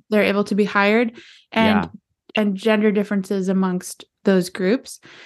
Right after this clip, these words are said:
Speaker 1: And so we actually see there's a lot of research that shows that women earn better grades than men across levels of education. This,
Speaker 2: Yeah.
Speaker 1: there's studies that show that even in kindergarten, they're being rated as having better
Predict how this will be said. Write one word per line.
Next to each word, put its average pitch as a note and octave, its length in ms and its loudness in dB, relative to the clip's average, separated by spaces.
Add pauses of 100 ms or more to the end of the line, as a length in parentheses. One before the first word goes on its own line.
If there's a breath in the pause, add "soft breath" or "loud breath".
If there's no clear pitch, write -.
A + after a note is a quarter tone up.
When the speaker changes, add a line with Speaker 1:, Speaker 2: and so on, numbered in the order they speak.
(160 loud breath)
Speaker 1:
And G#3 140 0
so G3 460 2 (580)
we A#3 120 2
actually B3 540 2
see A#3+ 420 -2
there's A3 320 2
a A3+ 80 -2
lot G#3+ 180 0
of A3+ 140 -2
research A3 420 -2
that G3+ 180 -4
shows G3+ 360 0
that F#3+ 360 -2 (800 soft breath)
women A#3+ 340 2
earn A3 260 2
better G#3 300 0
grades G3+ 420 -4
than A3 220 -4
men G3+ 260 -2
across G#3 640 -2 (220)
levels G#3+ 360 2
of G#3 120 0
education. G3+ 840 0 (300 soft breath)
This, A3+ 160 2
Speaker 2:
Yeah. E3+ 80 -2 (160)
Speaker 1:
there's A3+ 220 2
studies A3+ 360 2
that A3 140 2
show A3 180 0
that G#3+ 180 2
even G3+ 220 -2
in G3+ 120 -4
kindergarten, B3 640 2
they're G3+ 400 -4 (300)
being G#3+ 240 2
rated G#3 440 4
as G3+ 160 0
having G3 340 -2
better F#3 420 0